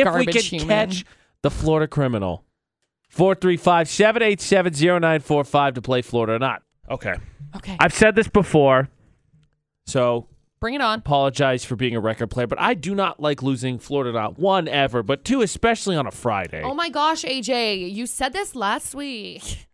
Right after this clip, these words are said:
Speaker 1: I don't like doing it. 'Cause then I have to hear and, uh,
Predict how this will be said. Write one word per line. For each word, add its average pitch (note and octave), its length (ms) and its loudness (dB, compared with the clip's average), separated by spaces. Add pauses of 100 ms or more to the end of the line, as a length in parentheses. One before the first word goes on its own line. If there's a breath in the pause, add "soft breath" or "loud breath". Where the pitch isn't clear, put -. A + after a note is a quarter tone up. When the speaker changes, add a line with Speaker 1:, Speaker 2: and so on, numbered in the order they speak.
(120)
Speaker 1:
I A2 120 -10
don't A#2 320 -4
like C#3 300 -2
doing C4 360 0
it. - 200 -6 (680)
'Cause C3 140 -4
then E3 140 2
I F#3 120 2
have F#3+ 180 0
to F3+ 120 -2
hear C3+ 560 -2
and, B2+ 160 -8
uh, G#2 160 -14